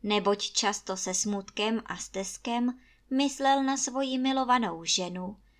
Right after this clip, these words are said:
která už léta a kdo ví, možná zcela nevinně, na jeho rozkaz trpí ve vězení. Když tedy konečně uzavřel mír,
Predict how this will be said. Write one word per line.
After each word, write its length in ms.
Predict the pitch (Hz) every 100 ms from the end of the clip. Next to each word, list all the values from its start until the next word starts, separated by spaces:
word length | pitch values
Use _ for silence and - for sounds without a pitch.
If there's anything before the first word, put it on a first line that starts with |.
| _ _ -
která 500 | - 240 233 220 -
už 280 | 185 - 208
léta 440 | 190 196 202 214
a 200 | - 170
kdo 280 | 185 185 185
ví, 400 | 190 190 208 214
možná 520 | 208 196 196 196 196
zcela 420 | - - 214 175
nevinně, 580 | 180 190 208 233 247 254 254 - - _ -
na 180 | 277 320
jeho 360 | 311 202 180
rozkaz 640 | 185 240 - - 277 269 -
trpí 520 | 247 254 247 233 226
ve 160 | 196
vězení. 840 | 175 170 165 170 175 170 170 175 175 _ _ - - - _ _ _ -
Když 320 | 202 202 -
tedy 240 | 226 202
konečně 600 | 185 190 202 208 - 220
uzavřel 680 | - 220 240 233 208 190 175
mír, 460 | 180 180 185 202